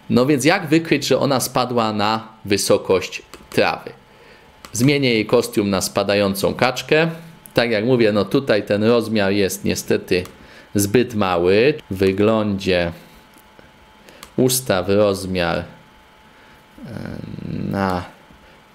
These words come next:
tutaj będzie na czterdzieści pięć, natomiast tu będzie ustaw rozmiar na,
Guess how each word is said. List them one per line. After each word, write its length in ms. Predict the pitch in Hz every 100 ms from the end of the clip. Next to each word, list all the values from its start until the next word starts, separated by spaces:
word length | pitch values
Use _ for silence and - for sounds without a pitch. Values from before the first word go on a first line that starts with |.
| -
tutaj 400 | 117 113 92 90
będzie 340 | 95 92 90 90
na 160 | 90
czterdzieści 760 | - - 90 90 98 - - 80
pięć, 540 | - 110 135 151 - - - -
natomiast 560 | - 95 107 107 98 -
tu 140 | 127
będzie 360 | 117 104 98 95
ustaw 440 | 117 - - 95
rozmiar 540 | 98 107 101 101 92 90
na, 360 | 92 95 92